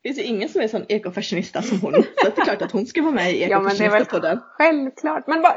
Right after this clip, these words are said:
Speaker 2: på tal om, eh, på tal om vårplagg igen. Vad, har du något mer på, eh, på önskelistan?
Speaker 1: Jag skulle vilja ha krispigt vita t-shirtar.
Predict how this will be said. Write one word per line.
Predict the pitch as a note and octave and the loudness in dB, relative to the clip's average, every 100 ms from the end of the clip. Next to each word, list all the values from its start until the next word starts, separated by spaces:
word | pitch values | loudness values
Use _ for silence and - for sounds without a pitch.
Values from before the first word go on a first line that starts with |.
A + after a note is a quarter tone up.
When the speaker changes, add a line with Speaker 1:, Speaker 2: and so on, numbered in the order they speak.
| C4+ | 2
Speaker 2:
på | - | 2
tal | G#4 F4+ F4 | 6 6 6
om, | D#4+ | 0
eh, | D4+ D4+ C4+ | -2 -2 -4
på | E4+ | -2
tal | F4+ D4 | 0 2
om | D4 | 0
vårplagg | E4 E4 A#3 D#4+ E4+ E4 | 0 0 0 0 0 0
igen. | B3 G3+ | -2 0
Vad, | B3 B3+ C4 B3 - - - | 4 6 4 2 -6 -20 -2
har | D4+ D4 | 2 4
du | C#4+ | 2
något | D4+ | 0
mer | D#4 F4 D4 B3+ | -2 0 0 0
på, | C4+ A#3 A3 G#3+ | 0 0 0 0
eh, | G#3 G3 F#3 F3+ F3+ - - - | 2 2 2 -2 -6 -12 -18 -8
på | G#3+ G3+ F#3 F3+ F3 - _ - | -4 -2 -2 -2 -6 -12 _ -10
önskelistan? | G3+ F#3 F3 F3+ F3 - _ _ _ - - | -8 -6 -8 -8 -12 -16 _ _ _ -10 -4
Speaker 1:
Jag | A#3+ | -2
skulle | - D4 | -2 -2
vilja | C4 C4 | 0 0
ha | A3 F#3+ E3 E3+ - _ _ _ _ - - | 0 0 0 0 -6 _ _ _ _ -20 -10
krispigt | - A#3 - - D#3 F#3+ | -6 -6 -6 -8 -6 -2
vita | G3+ F3+ F3+ D#3+ | 0 0 -2 -6
t-shirtar. | - - E3 D3+ E3 E3 F3 F3 | -6 -2 -2 -2 -4 -4 -4 -6